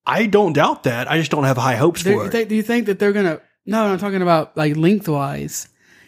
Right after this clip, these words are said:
Speaker 2: You think they're gonna make a twenty, thirty plus hour game just to beat Brainiac?
Speaker 1: Yeah. Yeah, I think, I think that's
Speaker 2: See, so you, you're thinking this game is just gonna be almost unplayable.
Speaker 1: not, I th-, I
Speaker 2: Rocksteady is one of the greatest studios probably ever.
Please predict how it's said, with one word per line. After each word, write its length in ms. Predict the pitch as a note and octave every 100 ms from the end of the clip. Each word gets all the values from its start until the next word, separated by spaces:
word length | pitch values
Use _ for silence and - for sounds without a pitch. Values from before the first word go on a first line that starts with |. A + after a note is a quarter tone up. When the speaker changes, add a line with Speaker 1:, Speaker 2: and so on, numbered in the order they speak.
| _
Speaker 2:
You 80 | G3
think 140 | A3
they're 80 | G#3+
gonna 320 | G#3+ G3+ E3 -
make 300 | F#3 F#3+ F#3+
a 60 |
twenty, 360 | D#3+ - G3 G3
thirty 260 | F3+ F#3
plus 240 | F3 F#3 F#3+
hour 160 | F3
game 340 | D3+ D#3+ E3+ D#3
just 420 | - D#3+ E3 -
to 100 | -
beat 500 | D#3 - D#3 E3 - -
Brainiac? 680 | D3+ D#3 E3 F#3+ G#3+ G3+ - _
Speaker 1:
Yeah. 180 | C#3 E3 _ _ -
Yeah, 160 | C#3
I 40 | B2
think, 200 | E3 C3
I 80 | C3
think 160 | F3
that's 160 | F3+ C#3
Speaker 2:
See, 220 | G#3+ G#3
so 120 | G#3
you, 160 | G3+ G#3
you're 260 | F#3+ G3 B3
thinking 260 | D#4+ C#4
this 120 | G3+ F#3+
game 200 | F#3 F3+
is 80 | D#3
just 200 | F#3+ -
gonna 160 | F3+
be 140 | D#3+ D3+
almost 300 | D#3+ F3+ D#3+
unplayable. 760 | D#3 C#3 D#3 G3 D3+ C3 C3+ _ _ _
Speaker 1:
not, 400 | C3+ D3 G#3 G#3+ -
I 100 | D#3+
th-, 140 | F3+
I 100 | A3
Speaker 2:
Rocksteady 240 | - C#4+ C#4
is 140 | A3
one 100 | G#3+
of 60 | G3+
the 80 | F3
greatest 520 | D#3 E3 F#3 G3 -
studios 480 | F#3+ F3+ F3 D#3+ D#3
probably 480 | F3+ G3 F#3+ E3
ever. 380 | D#3+ D#3+ C3+ C3+